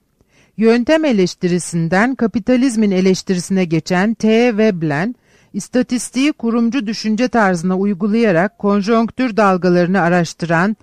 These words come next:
W C Mitchell, iktisadi insancıllaştırma yolundaki çalışmalarıyla günümüzde tanınan J K Galbraith, bu arada sayılabilir.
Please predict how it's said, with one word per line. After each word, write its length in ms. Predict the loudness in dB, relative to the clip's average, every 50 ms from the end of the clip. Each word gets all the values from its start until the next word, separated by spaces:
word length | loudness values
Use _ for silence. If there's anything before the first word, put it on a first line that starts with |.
| _ _ _ -2
W 560 | 0 0 2 0 0 0 0 0 0 0 0
C 300 | 0 0 2 2 2 2
Mitchell, 520 | 2 0 0 -2 -2 -2 -2 0 0 -2 -2 -6 _ _ _ _ _ _ _ _ _ _ _ _ -6
iktisadi 720 | -6 -6 -4 _ -4 -4 -2 0 0 2 2 0 0 0 0
insancıllaştırma 1400 | 0 0 2 2 2 2 2 2 0 2 2 2 2 0 0 0 2 2 2 0 -2 -2 -4 -2 -2 0 0 0
yolundaki 640 | 0 0 0 0 0 0 0 -2 -2 -4 -6 -6
çalışmalarıyla 1000 | -4 -2 -2 -2 -2 -4 -4 -4 -2 0 0 0 -2 -2 -2 -2 -2 -2 -2 -2
günümüzde 640 | -2 -2 -2 0 0 2 0 0 0 0 0 0 0
tanınan 640 | 0 0 0 0 0 0 0 0 0 -2 -2 -4 -8 _ _ _ _ _ _
J 420 | _ -4 -2 0 2 2 2 0 -2 -4
K 280 | -2 -2 0 0 0 -2
Galbraith, 920 | 0 0 2 2 2 0 -2 -4 -2 0 0 0 0 -2 -6 _ -20 -20 _ _ _ _ _ _ _ _ _ _ _ _ _ _ _ _ _ _ _ _ -14 _
bu 140 | -2 0 2
arada 340 | 2 2 2 2 2 0 -2
sayılabilir. 800 | 0 0 0 2 2 2 0 0 0 0 -2 -2 -4 -6 -8